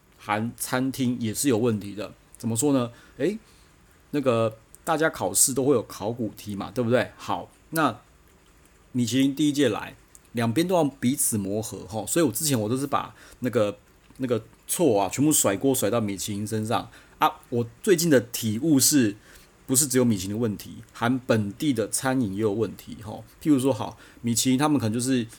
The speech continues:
要求高标、高水准，要稳定什么什么，服务要很好，巴拉巴拉巴拉，一堆有的没的，对不对？好，那有没有可能是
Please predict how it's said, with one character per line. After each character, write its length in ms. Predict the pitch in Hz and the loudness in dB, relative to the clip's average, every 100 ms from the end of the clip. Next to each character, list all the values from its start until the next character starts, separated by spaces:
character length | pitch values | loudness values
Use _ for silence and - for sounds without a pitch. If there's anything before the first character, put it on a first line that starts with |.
| - | -2
要 120 | 135 | 0
求 300 | - 117 110 | 2 2 2
高 220 | 113 131 | 2 2
标、 200 | 131 131 | 4 4
高 160 | 127 127 | 6 4
水 200 | 117 107 | 4 0
准， 120 | 107 | 2
要 120 | 123 | 2
稳 200 | 110 98 | 2 2
定 140 | 117 113 | 2 2
什 80 | |
么 80 | 104 | 0
什 60 | 101 | -6
么， 120 | 101 - - | -8 -12 -16
服 260 | - 123 139 | -6 2 6
务 80 | 156 | 6
要 80 | |
很 160 | 127 117 | 6 2
好， 140 | 120 101 - | 0 0 2
巴 80 | 113 | 4
拉 80 | |
巴 100 | 110 | 6
拉 60 | 117 | 4
巴 100 | 113 | 4
拉， 60 | 127 | 2
一 40 | |
堆 120 | 147 | 4
有 100 | 127 | 6
的 80 | 113 | 6
没 160 | 110 131 | 4 4
的， 80 | |
对 80 | 123 | 4
不 60 | 156 | 6
对？ 180 | 165 107 | 6 4
好， 380 | - 101 98 - - | 0 0 -2 -12 -4
那 180 | 175 139 - _ | -4 -4 -10 _
有 100 | 135 | -2
没 40 | |
有 60 | 170 | -2
可 120 | 175 | 0
能 120 | 123 | 2
是 260 | 127 156 113 | 4 2 2